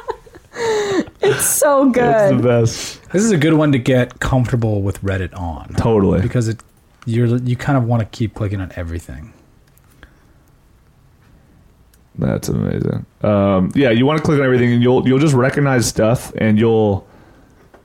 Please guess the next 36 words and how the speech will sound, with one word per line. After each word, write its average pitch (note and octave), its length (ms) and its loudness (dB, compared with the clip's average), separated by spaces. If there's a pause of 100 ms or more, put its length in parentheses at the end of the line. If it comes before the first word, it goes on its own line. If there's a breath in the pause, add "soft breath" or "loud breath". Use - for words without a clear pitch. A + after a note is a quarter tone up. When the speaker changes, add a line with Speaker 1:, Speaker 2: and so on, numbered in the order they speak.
(340)
Speaker 2:
you'll B2 160 2
just, C3+ 340 -2
it, A2+ 300 0
you'll B2 600 2 (1120)
you'll B2+ 240 2
recognize D#3 540 0
things. C3+ 360 0
You'll, A#2+ 240 0
you'll A#2+ 120 2
find C#3+ 360 0
kind C#3+ 160 0
of A#2+ 60 2
the A2+ 80 2
culture A2 420 -2
of G2 80 2
the G2 80 0
funny G#2 280 0
section, A2 380 0
and D#3+ 140 2
it G3+ 80 2
is, G#3 180 2
like, B2 200 2
it's, - 260 -2 (1080 loud breath)
it's, - 260 -2 (1200)
it's D3+ 220 0
the, D3+ 280 -4
it's D3 180 -2
the D3+ 80 -2
s-, - 600 -6
second F3 400 0
most D3+ 200 2
popular B2+ 480 0
subreddit, A2+ 480 0
but A2+ 100 2
it's, G#2+ 240 0
it's - 380 -2